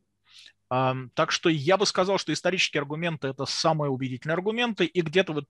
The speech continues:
чуть-чуть пониже, но всё равно, э, достаточно убедительным, э, была бы ссылка на Туринскую плащаницу против тех людей, которые, м, не верят в подлинность воскресения.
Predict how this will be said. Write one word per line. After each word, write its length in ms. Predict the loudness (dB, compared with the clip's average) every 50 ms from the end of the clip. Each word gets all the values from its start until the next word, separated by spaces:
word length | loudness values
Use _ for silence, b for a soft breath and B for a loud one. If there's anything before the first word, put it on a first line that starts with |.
| _
чуть-чуть 420 | -10 -8 -6 -4 -4 -4 -4 -2 0
пониже, 500 | 0 0 0 0 -2 0 0 0 0 0
но 280 | -2 -2 0 0 0 0
всё 200 | -2 -4 -2 0
равно, 360 | 0 0 0 0 -2 -2 -2 B B B B B B B _ 0
э, 160 | 2 2 2
достаточно 680 | 4 2 2 2 2 0 0 0 -2 -4 -4 -4 -8
убедительным, 800 | -6 -8 -8 -6 -6 -4 -4 -4 -4 -2 -2 -2 -2 -2 -4 -6 -6
э, 420 | -4 -4 -2 0 0 0 -2 -2
была 260 | -4 -2 0 0 0
бы 120 | 0 0 0
ссылка 500 | 0 0 0 0 0 0 -2 -2 -4 -8
на 280 | -6 -6 -4 -4 -4 -4
Туринскую 400 | -4 -6 -6 -6 -6 -8 -8 -8
плащаницу 580 | -6 -6 -6 -4 -4 -4 -4 -4 -4 -6 -6
против 480 | -4 -2 0 2 2 2 0 -4 -8 -8
тех 240 | -6 -8 -6 -6 -8
людей, 240 | -8 -4 -4 -4 -4
которые, 480 | -6 -8 -10 -8 -6 -4 -4 -4 -4 B B B B B B B B B -12
м, 380 | -8 -6 -6 -6 -6 -4 -4
не 160 | -2 0 0 0
верят 320 | 0 0 0 0 0 -4 -6 -14 -10
в 220 | -8 -8 -8 -8 -8 -8
подлинность 380 | -10 -8 -8 -6 -8 -8 -8
воскресения. 540 | -10 -12 -12 -10 -10 -10 -12 -12 -16 -20 -20